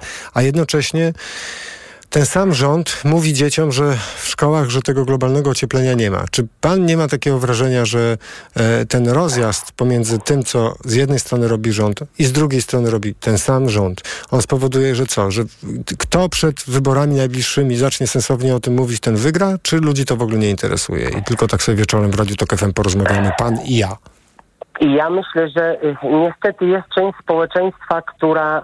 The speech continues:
Speaker 2: mm, żyjąc, y, w bardzo głęboko zakorzenionym konsum-,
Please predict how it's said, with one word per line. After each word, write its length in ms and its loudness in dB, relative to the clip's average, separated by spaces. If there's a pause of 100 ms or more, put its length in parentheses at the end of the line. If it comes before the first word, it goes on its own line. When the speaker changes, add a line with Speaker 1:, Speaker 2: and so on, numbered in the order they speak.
Speaker 2:
mm, 440 2
żyjąc, 380 2 (140)
y, 300 2
w 140 -6
bardzo 480 0
głęboko 520 0
zakorzenionym 640 2
konsum-, 400 0